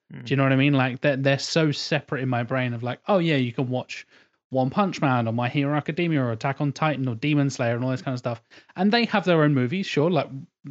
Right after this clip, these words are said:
Speaker 2: Demon Slayer movie came out recently,
Speaker 1: Mm-hmm.
Speaker 2: Demon Slayer Mugen Train. You've had the My Hero Academia movies and all that kind of stuff. But having these standalone things like Your Name, um, like Weathering with You, all this kind of stuff, like,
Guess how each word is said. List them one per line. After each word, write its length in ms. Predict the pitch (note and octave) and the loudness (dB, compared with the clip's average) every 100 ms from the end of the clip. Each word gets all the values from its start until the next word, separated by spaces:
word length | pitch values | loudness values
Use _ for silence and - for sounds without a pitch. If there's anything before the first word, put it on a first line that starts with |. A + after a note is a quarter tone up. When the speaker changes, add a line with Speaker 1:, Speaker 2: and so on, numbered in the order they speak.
| D3 - | -8 0
Speaker 2:
Demon 260 | C3+ C#3 | 2 2
Slayer 220 | C3+ C#3 | 2 2
movie 260 | C#3+ D3 D3+ | 2 0 -2
came 240 | - B2 | -6 -2
out 160 | C3+ C#3 | -2 0
recently, 420 | C3+ C3+ D3 C3 | -2 -2 -2 -2
Speaker 1:
Mm-hmm. 120 | C#3+ D#3 - - | -2 -6 -8 -4
Speaker 2:
Demon 180 | C3 B2+ | -4 -2
Slayer 220 | B2 A#2+ | -4 -2
Mugen 280 | C#3 D3 C#3 | 0 0 -2
Train. 380 | D3+ C#3 C#3 - _ _ | 0 0 -2 -6 _ _
You've 100 | C3+ | -4
had 140 | D3 A#2+ | -2 -2
the 80 | C3 | -2
My 120 | A#2 | -4
Hero 220 | B2 A#2+ | -6 -6
Academia 520 | A#2 - D#3 D#3+ D#3 | -6 -6 -4 0 2
movies 360 | D3+ D3 C#3 C3 | 4 4 2 0
and 80 | C#3 | 0
all 80 | C#3 | -2
that 80 | |
kind 140 | - C3 | -4 -4
of 60 | |
stuff. 280 | A#2+ B2+ - - _ _ _ _ _ _ | -2 -6 -6 -14 _ _ _ _ _ _
But 100 | D3 | -6
having 380 | - G3+ A3 F#3 | -2 0 0 0
these 220 | F3+ F3 | -2 -4
standalone 760 | - - D3 D3+ C#3+ C#3+ C3+ C3 | -6 0 2 4 2 2 0 -2
things 320 | B2 A2+ A#2 | -4 -4 -2
like 240 | B2+ C#3+ | -2 -2
Your 280 | D3+ D3+ D3 | 0 2 4
Name, 580 | C#3+ C#3 C3+ C#3 C3+ C3+ C#3 | 2 2 2 2 0 -2 -4
um, 500 | B2+ B2+ B2+ B2 A#2+ _ _ _ _ - _ | -2 -2 -2 -6 -8 _ _ _ _ -20 _
like 500 | B2 B2 B2 - - | 0 0 0 -4 -14
Weathering 480 | - C3+ C3+ C3 C3+ | -10 -2 2 2 2
with 120 | C3 | 0
You, 360 | B2+ C3 B2+ B2+ | 0 0 0 0
all 100 | B2+ | -2
this 180 | B2+ - | -6 -6
kind 200 | C3+ B2 | -6 -6
of 40 | |
stuff, 360 | - A#2 G#2+ - | -6 -8 -8 -8
like, 200 | A#2 | -8